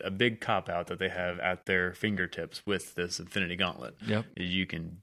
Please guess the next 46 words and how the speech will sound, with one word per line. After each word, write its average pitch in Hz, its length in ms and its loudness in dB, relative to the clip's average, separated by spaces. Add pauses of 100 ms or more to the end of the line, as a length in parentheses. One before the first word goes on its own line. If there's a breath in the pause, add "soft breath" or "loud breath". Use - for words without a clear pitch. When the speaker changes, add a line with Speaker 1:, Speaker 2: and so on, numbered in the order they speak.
Speaker 1:
basically 185 460 4
do 110 220 4
whatever 98 260 4
the 95 60 0
hell 95 120 4
you 92 140 4
want 90 200 0
if 90 80 -6
you 87 100 2
have 87 200 2
all 87 120 0
the 87 80 -8
stones. 71 400 -4
Speaker 2:
Right. 117 220 6 (100)
It, 131 160 6
it 120 140 10
goes 110 240 8
back 104 200 8
to 101 80 2
what 101 140 4
I 95 80 2
said. 92 280 0
There 98 100 0
has - 480 -2
to 107 60 -4
be 101 160 2
real 92 540 -2
consequences 85 800 -4
in 95 100 -2
this 87 160 -2
movie. 85 340 -2 (280)
And 170 140 8
logistically, 123 580 4
too, 95 380 2
you've 117 220 0
got 117 260 2
so 104 320 4
many 95 220 2
franchises 85 720 -4
going 82 300 -4
on. 78 340 -8
You 107 120 0
cannot 104 600 0
continue 92 580 -2
to - 140 -6
maintain 90 800 -4